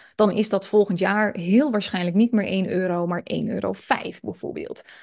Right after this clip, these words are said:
Hetzelfde geldt voor gas, water, licht en eigenlijk alles.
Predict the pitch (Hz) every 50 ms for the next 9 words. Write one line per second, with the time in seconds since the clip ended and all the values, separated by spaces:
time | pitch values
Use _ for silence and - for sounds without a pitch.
0 | - - - - 202 - - 240 247 254 240 233 208 - 214 196 202 196 - -
1 | - - - - 214 202 185 190 180 170 165 190 - 190 185 190 214 254 277 277
2 | 262 - 226 214 - - 220 220 226 220 220 - - _ _ _ _ _ _ -
3 | 277 277 226 - - - - -